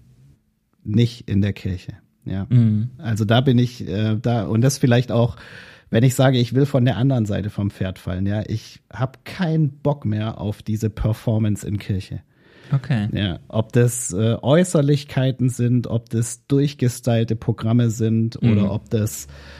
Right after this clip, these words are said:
Speaker 1: ähm, ja, d-, das, wie wir mit unseren Fehlern umgehen, ist, äh,
Speaker 2: Mhm.
Speaker 1: ist mir, ist egal, ja. Ich, ich will da einen Gegenpol setzen. Und ich hab in dieser Pandemie auch schon zu unzähligen Pastorinnen und Pastoren gesagt,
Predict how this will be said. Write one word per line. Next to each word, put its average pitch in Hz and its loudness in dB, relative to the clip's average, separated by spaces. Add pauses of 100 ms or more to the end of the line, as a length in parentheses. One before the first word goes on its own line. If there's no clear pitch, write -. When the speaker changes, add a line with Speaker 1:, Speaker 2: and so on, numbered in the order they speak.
(360)
Speaker 1:
ähm, 101 0 (1800)
ja, 131 4
d-, - -8 (200)
das, 117 0
wie 127 4
wir 131 6
mit 131 6
unseren 139 6
Fehlern 165 4
umgehen, 95 2
ist, - -8 (360)
äh, 123 6
Speaker 2:
Mhm. 104 4
Speaker 1:
ist 120 0
mir, 120 4
ist 123 -2
egal, 117 0
ja. 104 -2
Ich, - -4
ich - -4 (260)
will 120 2
da 117 4
einen 113 4
Gegenpol 107 0
setzen. 92 -12
Und 127 2
ich 135 0
hab 131 2
in 127 2
dieser 135 2
Pandemie 135 4
auch 120 -2
schon 123 -2
zu - -2
unzähligen 143 2
Pastorinnen 117 0
und 110 -2
Pastoren 107 -4
gesagt, 104 -4